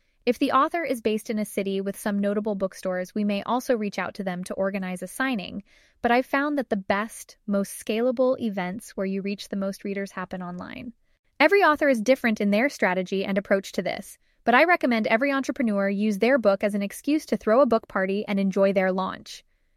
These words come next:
Reason five, leave a family heirloom for your ancestors. You've lived an interesting life, why not capture it in an heirloom so your kids and kids' kids can know you as you are now,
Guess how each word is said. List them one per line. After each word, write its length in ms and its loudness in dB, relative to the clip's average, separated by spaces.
Reason 300 4
five, 480 0
leave 180 4
a 60 6
family 400 0
heirloom 400 2
for 140 -2
your 140 2
ancestors. 800 -6
You've 180 4
lived 200 6
an 100 2
interesting 420 -2
life, 340 -2
why 100 0
not 160 0
capture 380 -2
it 100 -2
in 100 -2
an 100 0
heirloom 420 -2
so 140 -6
your 160 -2
kids 340 -2
and 120 -2
kids' 260 -4
kids 300 -4
can 180 -2
know 120 0
you 220 0
as 140 -4
you 100 -2
are 140 -2
now, 420 -4